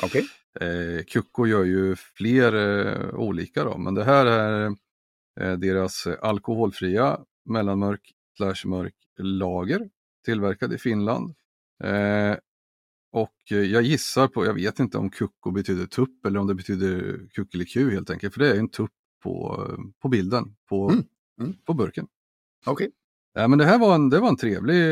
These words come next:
Speaker 2: en trevlig upplevelse. Det är ju heller ingen, ingen julöl, men, eh, en, en, en trevlig mellanmörk, eh, lager. Eh, definitivt, eh, en bra alkoholfritt,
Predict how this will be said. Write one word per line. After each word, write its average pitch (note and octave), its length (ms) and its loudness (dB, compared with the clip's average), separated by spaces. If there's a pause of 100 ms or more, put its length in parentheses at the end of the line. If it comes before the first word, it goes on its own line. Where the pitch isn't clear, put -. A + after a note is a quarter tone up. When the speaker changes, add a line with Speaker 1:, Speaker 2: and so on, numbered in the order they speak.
(640)
Speaker 2:
en C#3+ 140 -2
trevlig A2 300 0
upplevelse. G2+ 600 -4 (240)
Det G#2 120 -2
är A#2+ 40 2
ju B2+ 100 2
heller A2+ 280 2
ingen, A2 360 0
ingen A2 340 0
julöl, B2+ 500 4
men, D#3 260 0
eh, D#3 80 -2 (120)
en, - 300 -6 (140)
en, F3+ 200 -2
en E3 220 -2
trevlig G2+ 520 0
mellanmörk, F#2+ 680 -2
eh, F2+ 160 -2
lager. G#2+ 540 -4 (480)
Eh, G2 300 -2
definitivt, B2 960 -2
eh, A#2+ 440 -2
en A#2 320 -4
bra F2 180 -2
alkoholfritt, F#2+ 580 -4